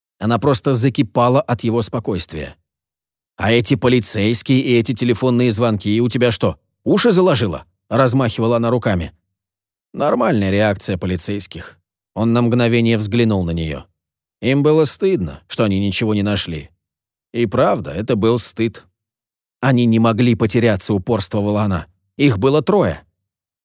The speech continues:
«Поверь мне, всё именно так». Он хотел дотронуться до её плеча, но она отстранилась.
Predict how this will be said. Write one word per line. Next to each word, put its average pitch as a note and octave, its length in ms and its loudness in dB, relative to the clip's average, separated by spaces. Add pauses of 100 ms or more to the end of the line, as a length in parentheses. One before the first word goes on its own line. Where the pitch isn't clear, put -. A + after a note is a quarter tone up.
(260)
«Поверь A2 440 2
мне, D#2+ 180 -6
всё B2 240 -2
именно G2+ 260 0
так». - 420 -6 (560)
Он C3+ 140 0
хотел C3 400 0
дотронуться C3 580 0
до A2+ 120 2
её A#2+ 180 2
плеча, A2 400 -2
но A#2 100 0
она A2+ 160 0
отстранилась. G#2 720 -2